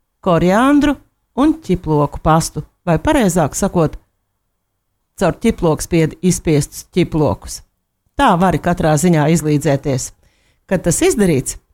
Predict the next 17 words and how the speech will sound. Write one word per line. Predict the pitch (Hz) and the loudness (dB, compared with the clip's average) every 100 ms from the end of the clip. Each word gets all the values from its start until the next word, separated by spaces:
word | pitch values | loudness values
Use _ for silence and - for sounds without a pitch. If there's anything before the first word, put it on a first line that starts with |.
| _ _ _ _ - | _ _ _ _ -2
pievieno | 359 294 202 175 | 2 4 4 2
smalkos | - 254 185 170 151 - | 2 0 0 0 -2 -4
kubiņos | - 185 170 151 143 - | -4 0 2 2 2 0
sagrieztus | 214 170 160 151 - - | -2 0 0 -2 -4 -4
tomātus | 320 339 220 185 - | 0 4 4 0 -2
un | 180 | 0
sutina | - - 330 - 202 | 0 -2 -4 0 0
pannā | 170 190 190 226 220 180 | 0 0 2 4 4 2
uz | 160 | 2
lēnas | 180 180 151 147 | 2 2 2 0
uguns | 277 214 175 - | 0 0 0 0
vismaz | 180 175 220 294 220 156 | -2 0 2 2 2 0
desmit | 170 202 - 170 151 156 | 0 0 0 -2 -2 0
minūtes. | 175 160 151 117 - - - _ _ _ _ - | 2 2 0 -2 -6 -18 -18 _ _ _ _ -8
Pēc | 185 - | -8 -2
tam | 208 330 466 - _ | 0 0 -2 -8 _
izveido | - 208 165 156 123 143 107 | -4 -2 0 -2 -4 -6 -10